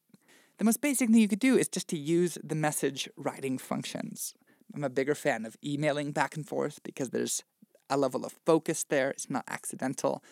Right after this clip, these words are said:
Still, just raise the barrier of entry a little bit relationally. I think you'll find it doing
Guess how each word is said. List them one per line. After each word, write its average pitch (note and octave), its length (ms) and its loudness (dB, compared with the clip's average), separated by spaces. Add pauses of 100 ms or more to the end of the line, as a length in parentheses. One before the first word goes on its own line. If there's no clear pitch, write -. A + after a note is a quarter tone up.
(140)
Still, D3 460 4 (200)
just - 200 -8 (180)
raise G3 460 4
the F#3 100 -2
barrier D#3+ 400 2
of C3+ 80 2
entry C3+ 460 0
a C#3+ 40 2
little C#3+ 160 4
bit C#3 160 4
relationally. B2+ 520 0
I - 20 -10
think B2 240 -12
you'll A2 80 -10
find - 240 -8
it - 140 -8
doing A#2+ 260 -2